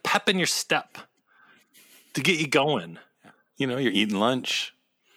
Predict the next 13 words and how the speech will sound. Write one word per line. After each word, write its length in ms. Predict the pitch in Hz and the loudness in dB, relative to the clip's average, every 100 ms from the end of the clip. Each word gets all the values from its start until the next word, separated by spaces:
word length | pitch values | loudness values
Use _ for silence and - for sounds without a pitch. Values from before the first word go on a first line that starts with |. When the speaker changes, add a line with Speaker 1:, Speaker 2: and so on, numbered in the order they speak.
| - _ - - | -20 _ -18 -6
Speaker 2:
having 220 | 90 90 | -4 -2
some 160 | 90 95 | -2 2
good, 240 | 95 98 | 2 2
having 220 | - 95 87 | 2 0 0
a 40 | |
great 260 | 80 92 - | 0 0 2
sandwich, 720 | 92 92 104 104 - - - _ _ _ _ - | 2 4 2 0 -2 -4 -6 _ _ _ _ -4
watch 200 | 139 - | -2 0
a 40 | |
little 180 | 143 147 | 0 0
Dial 240 | 151 151 | 0 0
of 40 | 156 | -2
Destiny. 420 | 160 - 98 | -4 -4 -6